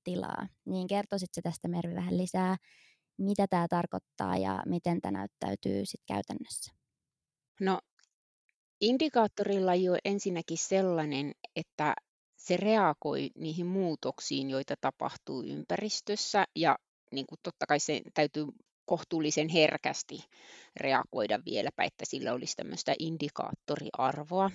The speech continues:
Speaker 2: Jos se hä-, niin kuin, tavallaan katoaa liian nopeasti, niin sit me, me ei päästä, niin kuin, kiinni, että miksi se katosi.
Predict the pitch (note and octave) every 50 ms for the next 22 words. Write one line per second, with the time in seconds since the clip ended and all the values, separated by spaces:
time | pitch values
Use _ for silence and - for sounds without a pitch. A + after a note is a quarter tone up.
0 | - - D#3 - - D3+ C3+ D3+ - _ _ _ _ _ - C3+ - D#3+ - D#3+
1 | C#3 C#3+ C#3+ C#3+ C#3 - C#3+ - - C#3+ D3+ D3+ D3 D3+ D3 D3 D3 C#3+ C#3 C#3+
2 | - - A#2 D#3+ - - - - - - - - - _ - - - - - -
3 | - D2 F2 G2 - - - - - - - C#3 - - - F3 - - D3+ C#3+
4 | D3 C#3 C3+ - - D3+ D3+ D3+ - - D3 D3 C#3+ C3+ - - - - - -
5 | - - -